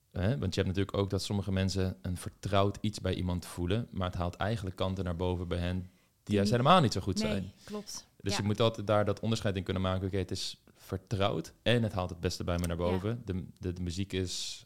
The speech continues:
Speaker 1: eh, niet vals die gespeeld wordt hier, hierdoor.
Speaker 2: Ja,
Speaker 1: En ik denk
Speaker 2: mooi,
Speaker 1: dat dat
Speaker 2: mooi
Speaker 1: iets is
Speaker 2: uitleg.
Speaker 1: wat je met heel veel mensen kunt ervaren.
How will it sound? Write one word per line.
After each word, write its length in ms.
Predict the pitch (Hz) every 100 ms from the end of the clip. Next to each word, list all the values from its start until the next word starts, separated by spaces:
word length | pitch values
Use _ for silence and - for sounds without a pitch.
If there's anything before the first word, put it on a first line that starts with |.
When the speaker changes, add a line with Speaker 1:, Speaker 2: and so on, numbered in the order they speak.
| _
Speaker 1:
eh, 440 | 87 90 87 87
niet 280 | 87 92 98
vals 480 | - 95 80 - - 98 92
die 180 | 92 87
gespeeld 340 | 90 - 92
wordt 180 | 98 87
hier, 180 | 92 92 -
hierdoor. 360 | 92 92 92 - -
Speaker 2:
Ja, 80 | 220
Speaker 1:
En 20 |
ik 80 | 185
denk 140 | 123
Speaker 2:
mooi, 140 | 117 110
Speaker 1:
dat 120 | 104
dat 100 | 101
Speaker 2:
mooi 120 | 98
Speaker 1:
iets 100 | 95
is 60 | 104
Speaker 2:
uitleg. 60 |
Speaker 1:
wat 140 | 101 95
je 60 |
met 120 | 92 90
heel 220 | 95 139
veel 120 | 104
mensen 280 | 98 95 95
kunt 180 | 87 80
ervaren. 500 | - 87 87 123